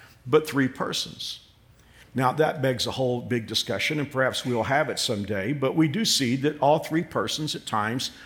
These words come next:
are active simultaneously. For instance, in the baptism of Jesus. You have Jesus being baptized, you have the Holy Spirit descending like a dove, and the Father speaking from heaven.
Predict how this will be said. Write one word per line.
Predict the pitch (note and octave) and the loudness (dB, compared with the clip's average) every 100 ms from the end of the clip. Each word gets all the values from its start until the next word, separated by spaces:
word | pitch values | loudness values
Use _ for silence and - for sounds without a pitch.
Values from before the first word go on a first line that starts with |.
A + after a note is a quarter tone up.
| - - | -16 0
are | B2+ - | 0 4
active | D#3 E3+ - C#3+ | 2 2 -2 0
simultaneously. | - G2+ G2 B2+ C#3 G3 G3+ C#3 G#2 - - - - | 2 0 0 -2 0 0 2 2 0 -6 -10 -16 -2
For | D3 | 2
instance, | D#3+ - D3 D3+ | 4 2 0 2
in | |
the | B2+ | 0
baptism | G#2+ A2 A2+ A2 G2 A#2 | 2 0 0 -4 -2 -2
of | C3 | -2
Jesus. | C#3+ F3+ - - - - - | -2 -2 -4 -10 -14 -16 -12
You | - | -8
have | E2+ | -6
Jesus | F2 G2 F#2+ | -4 -4 -6
being | - G#2+ F#2 | -6 -6 -2
baptized, | F#2 A#2+ B2+ C3+ D#3+ G#3 - - - - - | 2 2 2 2 2 2 -6 -10 -20 -20 0
you | A#2 | 0
have | |
the | G#2 | 2
Holy | A2+ B2 A#2+ | 2 2 2
Spirit | - C3+ B2+ A#2+ | 0 2 2 0
descending | A2 - B2 A#2 | -2 0 0 2
like | A2 G2+ | 0 0
a | A2 | -2
dove, | A#2 D3+ D#3 | 0 -2 -2
and | |
the | C3 | -4
Father | - B2+ B2 | 0 0 0
speaking | B2 - A#2 A2+ G#2+ | -6 -4 -6 -4 -8
from | - F#2 | -8 -8
heaven. | F2 E2+ D2 | -8 -8 -10